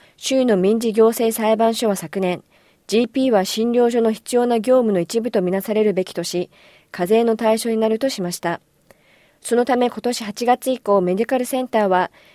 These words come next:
勤務するテナント医師に対して、給与税を追加で支払うことになります。新たな法律により、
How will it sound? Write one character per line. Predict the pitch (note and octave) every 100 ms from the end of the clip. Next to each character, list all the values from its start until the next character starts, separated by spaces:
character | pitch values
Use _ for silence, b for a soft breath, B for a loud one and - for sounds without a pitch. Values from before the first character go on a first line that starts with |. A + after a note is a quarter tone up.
| b b
勤 | C4 B3+
務 | A#3+
す | A3
る | F#3+
テ | F3+
ナ | F#3 A3+
ン |
ト | A#3
医 | A#3
師 | G#3+
に | F#3
対 | F3 F#3+
し | G3+
て、 | - F3 F#3 b b b b
給 | - A#3+
与 | C4 C4
税 | A#3 G#3+
を | F3+
追 | - G3
加 | G#3+
で | G3
支 | -
払 | F#3+ G#3+ A3
う |
こ | G3+
と | A3
に | B3+
な | A3
り | E3
ま | D#3+ E3+
す。 | - - _ _ _ _ _ _ _ _ _ _ _ b b b b b b b
新 | A3+ C#4
た | C#4
な | A#3+
法 | F#3+ G3
律 | A3 A3 G#3
に |
よ | G#3
り、 | G3+ G3 -